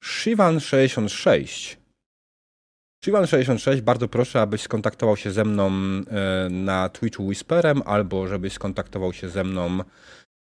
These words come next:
e, na Discordzie. W każdym razie zrób to do końca tego streama, a najlepiej w ciągu, nie, przepraszam, nie do końca streama, w ciągu najbliższych paru minut, bo jak nie, to będziemy to rozdawać jeszcze raz. Także proszę bardzo o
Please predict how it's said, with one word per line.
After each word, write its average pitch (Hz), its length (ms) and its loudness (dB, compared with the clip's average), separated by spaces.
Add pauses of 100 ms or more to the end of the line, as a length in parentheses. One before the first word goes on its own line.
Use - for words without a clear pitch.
(100)
e, 92 680 0
na 90 140 0
Discordzie. 135 600 6
W - 60 -12
każdym 127 220 2
razie - 80 2
zrób 156 140 2
to 127 180 6
do 110 160 0
końca 131 400 4
tego 107 240 0
streama, 135 560 2 (300)
a 110 80 -2
najlepiej 120 300 6
w - 40 -4
ciągu, 117 460 6 (120)
nie, 101 120 4
przepraszam, 101 200 -2
nie 104 60 0
do - 60 -4
końca 92 160 -4
streama, 87 160 -4
w - 60 -16
ciągu 110 140 -2
najbliższych 113 380 0
paru 107 180 2
minut, 117 320 2 (540)
bo 117 120 6
jak 117 160 8
nie, 135 80 2
to 147 100 0
będziemy 120 340 4
to 113 140 2
rozdawać 104 360 4
jeszcze 107 220 -4
raz. 85 300 -4 (840)
Także 92 760 0 (880)
proszę 127 280 4
bardzo 104 460 4
o 95 420 2